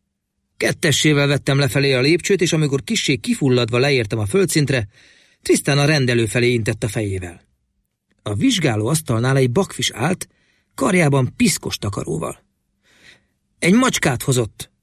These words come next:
mondta Tristan, azzal felhajtotta a takarót, és alatta megpillantottam egy jókora cirmos cicát. Pontosabban jókora lett volna,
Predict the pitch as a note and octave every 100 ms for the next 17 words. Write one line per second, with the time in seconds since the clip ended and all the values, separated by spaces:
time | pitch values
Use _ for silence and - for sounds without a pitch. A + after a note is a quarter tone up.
0 | _ C3 - C#3 F#3+ - F3+ F#3+ - -
1 | F#3+ F#3+ E3+ B3+ B3 A#2 A2+ G#2+ G#2+ G2
2 | G3 F3+ F3 D#3 - G3+ B2 - C#3 C#3
3 | _ _ _ D#4 - C3 B2 B2+ D3+ -
4 | D3+ D3 - A#3 E3 G2+ C3 G#2+ - A2+
5 | G2+ A2+ - E3+ - - - _ _ _
6 | D3 D3 D3 C#3 B2+ B2+ F#3 A#3+ C3 G#2+
7 | G#2 A2+ G#2 D#3